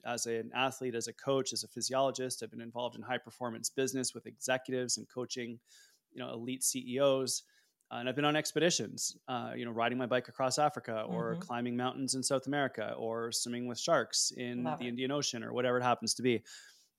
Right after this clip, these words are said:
Speaker 1: So the performance aspect always fascinated me. And I got a little bit, I, for a while, I tried to just be wellness to appeal
Speaker 2: Mm-hmm.
Speaker 1: to everybody, and that didn't really work. And then I was like, "No, actually, I'm a performance physiologist. I help world-class performers do even better."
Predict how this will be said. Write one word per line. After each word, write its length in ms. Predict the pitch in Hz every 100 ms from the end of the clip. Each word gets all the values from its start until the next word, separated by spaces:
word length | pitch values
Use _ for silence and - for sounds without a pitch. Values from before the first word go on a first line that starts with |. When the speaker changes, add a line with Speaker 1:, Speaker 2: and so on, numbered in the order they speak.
| -
Speaker 1:
So 480 | - 135 127 123 - _ _ _ _ _ _ _ _ - - -
the 100 | 143
performance 760 | - 135 - 156 147 123 - -
aspect 480 | 123 - 120 - -
always 380 | - 123 117 113
fascinated 580 | - 110 110 123 127 131
me. 100 | 143
And 80 | 139
I 40 |
got 120 | 127
a 40 | 123
little 140 | 143
bit, 160 | 139 131 - _ - _ _ _ _ -
I, 120 | 135
for 100 | -
a 40 | 160
while, 220 | 165 175
I 80 | 160
tried 200 | - 143
to 60 |
just 180 | 127 123
be 80 | 131
wellness 600 | 117 120 120 156 - - -
to 240 | - 113 117
appeal 240 | 123 - 123
Speaker 2:
Mm-hmm. 140 | 165
Speaker 1:
to 40 | 139
everybody, 340 | 127 135 143
and 100 | 131
that 100 | 127
didn't 180 | 135 123
really 160 | 120 120
work. 360 | 117 135 -
And 80 | 123
then 80 | 120
I 40 |
was 120 | 120
like, 120 | 127 151
"No, 140 | 185
actually, 360 | 160 170 - 127
I'm 200 | 147 156
a 40 |
performance 600 | - 143 - 131 123 117
physiologist. 580 | - 110 117 107 107 -
I 60 | 117
help 220 | 131 120
world-class 560 | 123 123 120 - 120 117
performers 500 | - - 117 117 120
do 120 | -
even 280 | - 113 110
better." 340 | 110 110 156